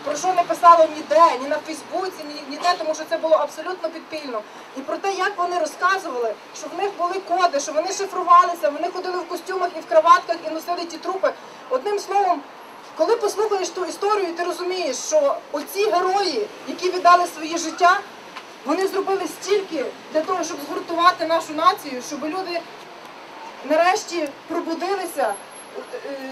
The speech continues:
зійшлися докупи і почали помагати один другому.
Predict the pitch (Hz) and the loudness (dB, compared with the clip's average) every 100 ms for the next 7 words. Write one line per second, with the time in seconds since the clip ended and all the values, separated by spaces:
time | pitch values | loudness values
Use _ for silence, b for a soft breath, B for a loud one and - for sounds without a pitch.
0 | 262 - - - 269 339 359 392 392 294 | -12 -14 -16 -14 -8 -6 -2 -2 -2 -2
1 | 330 359 440 605 254 285 330 320 359 359 | -2 2 2 4 0 0 -4 2 4 4
2 | 370 - 339 339 330 359 330 302 320 349 | 4 0 0 4 6 4 4 -4 -2 -4
3 | - - - - 330 294 254 202 | -4 -10 -10 -2 -2 0 -4 -6